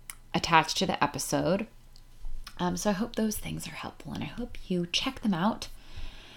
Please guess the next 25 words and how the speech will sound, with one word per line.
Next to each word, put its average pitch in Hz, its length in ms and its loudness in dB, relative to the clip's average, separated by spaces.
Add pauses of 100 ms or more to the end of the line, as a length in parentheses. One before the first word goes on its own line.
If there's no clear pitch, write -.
(480)
and 151 580 2
are 139 120 -4
supported - 520 -4
by - 200 -4
them. - 360 -4 (1700)
Um, 214 320 8 (1300)
I 185 120 4
wonder 214 200 6
if 220 120 -2
I 190 40 4
should 156 200 0
play 170 160 0
my 156 120 2
sneaky 156 480 -2
cat - 360 -4
music - 340 -4
again. - 400 -8 (1080)
It's 147 100 -4
just, 156 220 -4
like, 135 180 -2
a 143 60 -2
little, 151 580 0 (280)
little 156 520 0
casual 151 920 0
interlude, 180 640 -2